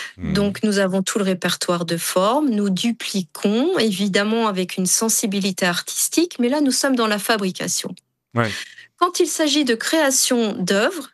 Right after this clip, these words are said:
Speaker 2: donc ce qui est le cas de, de Rick Owens,
Speaker 1: Oui.
Speaker 2: il nous a donné une esquisse,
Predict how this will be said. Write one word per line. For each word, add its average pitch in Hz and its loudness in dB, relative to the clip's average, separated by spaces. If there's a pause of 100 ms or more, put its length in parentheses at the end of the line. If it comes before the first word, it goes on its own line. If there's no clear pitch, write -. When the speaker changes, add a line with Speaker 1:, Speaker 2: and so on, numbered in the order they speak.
Speaker 2:
donc 180 -4
ce - -4
qui 240 0
est - 2
le 214 0
cas 226 0
de, 170 -2
de 185 0
Rick 180 -4
Owens, 190 0 (300)
Speaker 1:
Oui. 110 0
Speaker 2:
il 302 2
nous 277 0
a 240 4
donné 240 2
une 240 2
esquisse, - -4